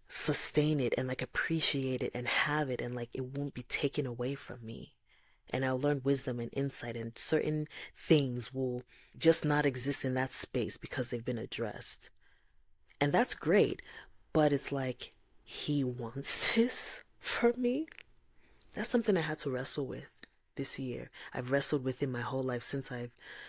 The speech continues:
started knowing about God. I think when I was, like, twelve or thereabout, I've wrestled with it my whole life, because I couldn't understand how, well, this horrible thing happened. Oh, you really want a good life from me?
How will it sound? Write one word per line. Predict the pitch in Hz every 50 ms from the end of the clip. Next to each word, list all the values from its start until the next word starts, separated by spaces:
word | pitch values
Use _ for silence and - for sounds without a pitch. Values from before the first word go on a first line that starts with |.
| - - - - - - _ _ _ _ -
started | - - - - - - - - 147 143 139 143 147 139 135
knowing | 135 131 127 127 123 131 135 143 139 131
about | 120 110 107 110 101 -
God. | - 120 113 110 110 110
I | 113 117
think | - - 139 131 127 - -
when | 123 123 120
I | 113
was, | 110 - -
like, | 110 -
twelve | - - - 135 123 117 117
or | 120 113
thereabout, | 117 113 113 110 - 110 110 -
I've | - 120 117 120 120
wrestled | 135 135 - - - 139 123
with | 127 123 - -
it | 127 -
my | - 120 113
whole | 117 - - - - - 135 127 123 120 120 120 123 - _ _ _ -
life, | 120 117 - - - - - - - - - - _ _ _ -
because | - 135 - 151 -
I | - -
couldn't | - - - 165 165 165 160 143
understand | 131 127 127 - - - 139 139 135 135
how, | 131 131 127 120
well, | 120 120 127 127 120
this | 120 127 147 208 - - -
horrible | - - - 139 131 127 123 120 123 120
thing | - - 123 120 123
happened. | 123 107 110 117 - 131 135 143 151 - - - - - -
Oh, | - 131 120
you | 127 131 143 151 151 127 117
really | 120 127 127 123 127 135
want | 135 127 123 123 120
a | 120
good | 110 - 131 127 117
life | 117 104 - -
from | - - 147 143 143
me? | 147 151 156